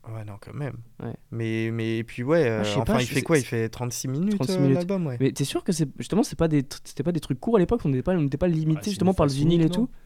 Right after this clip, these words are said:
Speaker 2: Pour moi, justement, c'était plus dans l'air de, de ce temps-là.
Speaker 3: Parce qu'une phase, t'as trois,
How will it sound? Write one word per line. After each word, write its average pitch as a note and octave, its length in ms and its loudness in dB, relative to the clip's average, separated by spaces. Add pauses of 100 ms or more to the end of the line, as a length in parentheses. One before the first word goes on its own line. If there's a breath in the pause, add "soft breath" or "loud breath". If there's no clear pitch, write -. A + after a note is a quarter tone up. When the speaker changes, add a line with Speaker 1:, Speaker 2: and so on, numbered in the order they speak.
(160 soft breath)
Speaker 2:
Pour C#3+ 80 2
moi, A3 80 8
justement, F#3 260 4
c'était C3 160 -2
plus G#3 220 -4
dans E3+ 120 6
l'air D#3 140 4
de, C#3 320 4
de A#2+ 80 -4
ce - 60 -8
temps-là. A#2+ 320 -2 (180)
Speaker 3:
Parce - 80 -20
qu'une G#2 220 -18
phase, B2 240 -14
t'as F#2+ 1500 -16 (560)
trois, G2 380 -16